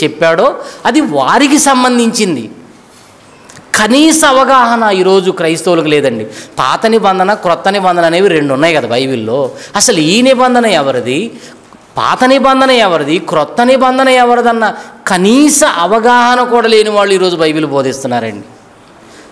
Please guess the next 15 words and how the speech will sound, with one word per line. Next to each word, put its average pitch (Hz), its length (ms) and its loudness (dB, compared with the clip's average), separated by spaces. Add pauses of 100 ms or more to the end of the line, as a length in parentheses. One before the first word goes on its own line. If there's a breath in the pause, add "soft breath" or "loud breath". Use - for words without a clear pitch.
(560 loud breath)
అందుకే 160 220 0
పౌలు 175 300 2
గారు 185 180 4
అంటారు, 151 440 0 (360 loud breath)
"కలిపి 175 400 -2 (100)
చెరిపేవాళ్ళు 180 760 2 (220)
చాలామంది 165 480 0
మీ 156 120 0
మధ్య 147 300 0
ఉన్నారు, 143 400 -2 (280 loud breath)
అలాంటి 160 500 -2
వారి 160 300 2
వలె 156 180 0
మేము 151 260 -2
లేము 175 600 0